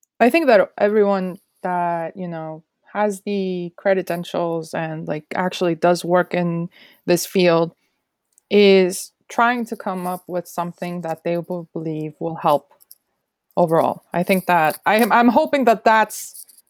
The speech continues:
why all of these, um, theories and options and, you know, the declaration and everything else came out. But we have countries that are not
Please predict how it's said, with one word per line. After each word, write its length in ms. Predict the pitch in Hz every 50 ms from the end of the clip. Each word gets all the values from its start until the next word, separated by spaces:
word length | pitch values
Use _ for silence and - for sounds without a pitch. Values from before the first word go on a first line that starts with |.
| _ _ _ _ _ _ _ _ _ -
why 540 | 190 175 214 214 214 214 202 196 190 185
all 260 | 185 - 202 208 202 214
of 140 | 202 185
these, 440 | - 202 202 196 196 190 185 - - -
um, 460 | - 180 175 175 170 170 170 175 170 _ _ _ _ _ _ _ _
theories 540 | 254 247 247 247 240 233 226 226 214 190 -
and 420 | 185 185 175 175 175 170 175 170 _ _ _ _ _ _ _ _
options 640 | - - 214 214 - - - 208 202 196 190 190 185
and, 460 | - 180 170 165 170 165 160 160 160 - _
you 140 | - 196 190
know, 160 | 180 175 170
the 100 | 160 175
declaration 720 | 170 202 202 196 - 202 185 190 185 180 180 - - 180 175
and 120 | 170 170
everything 360 | 175 175 180 190 - 190 180
else 200 | 175 165 170 165
came 220 | - - 170 160 156
out. 220 | 143 143 139 - _ _ _ _ _ _ _ _ _ _ _ _ _ _
But 340 | 180 175 202 196 180 185 185 - - - _ _ _ _ _ _ _ _ _ _ _ _
we 420 | - 202 214 247 269 294 302 311 311
have 540 | 277 262 277 277 262 262 254 247 233 233 - _ _ _
countries 560 | - - 226 220 220 - 233 220 220 208 202 -
that 360 | 196 190 185 180 180 - - _ _ _ _ _ _ _ _ _ _ _ _ -
are 200 | - 196 202 196
not 580 | 196 196 196 196 190 185 175 - - - -